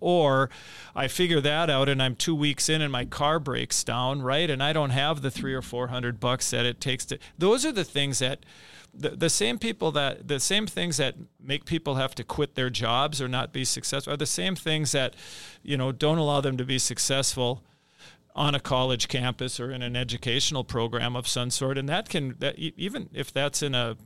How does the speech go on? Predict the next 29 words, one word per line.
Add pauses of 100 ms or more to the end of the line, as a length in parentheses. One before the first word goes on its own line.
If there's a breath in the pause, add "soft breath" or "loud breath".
(220)
um, (560)
you
know,
in
an
apprenticeship
position (240)
in,
in
one
of
the
trades,
if
you
don't
have
transportation
or
whatever,
you,
I
mean,
you're
just
not
gonna
be
successful.